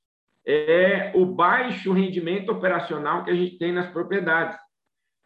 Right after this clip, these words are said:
né? Então, a gente sabe de que operacionalmente, né, a, a, o que a gente consegue na cafeicultura é muito diferente da lavoura, né, branca, que a gente chama, né, que é soja, milho, né?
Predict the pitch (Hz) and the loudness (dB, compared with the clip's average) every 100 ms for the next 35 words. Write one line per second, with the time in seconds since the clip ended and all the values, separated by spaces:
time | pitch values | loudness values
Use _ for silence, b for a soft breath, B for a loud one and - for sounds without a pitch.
0 | - 117 170 160 120 139 160 170 147 147 | -6 0 2 2 0 0 0 0 0 -4
1 | - 143 151 151 143 - 156 156 147 - | -4 0 2 0 -6 -6 0 0 0 4
2 | 208 226 180 165 - 143 139 117 120 175 | 4 4 2 0 -2 -6 -4 -2 -2 -2
3 | 196 - - _ _ _ _ - 131 175 | -2 -6 -18 _ _ _ _ -4 0 2
4 | 185 - - 120 107 104 - 123 123 151 | 2 0 0 0 0 -2 -4 -6 0 2
5 | 147 147 - 175 151 - 156 175 156 147 | 2 0 -2 -2 -2 -2 0 2 0 -4
6 | 131 135 135 131 113 98 170 180 151 151 | -4 -4 -2 -2 -2 0 4 4 2 -2
7 | - - - 220 170 185 175 147 143 131 | -6 -6 -2 2 2 0 -2 0 2 2
8 | - 135 110 95 - _ 117 127 113 98 | 0 2 0 -2 -12 _ -4 -2 -2 -2
9 | 117 170 196 - - 120 113 - 147 120 | 2 2 2 0 -4 -4 -4 -4 -2 0
10 | 127 135 110 - 120 156 151 104 101 131 | -2 -4 -12 -2 4 6 6 4 2 0
11 | 127 107 117 | 2 0 -2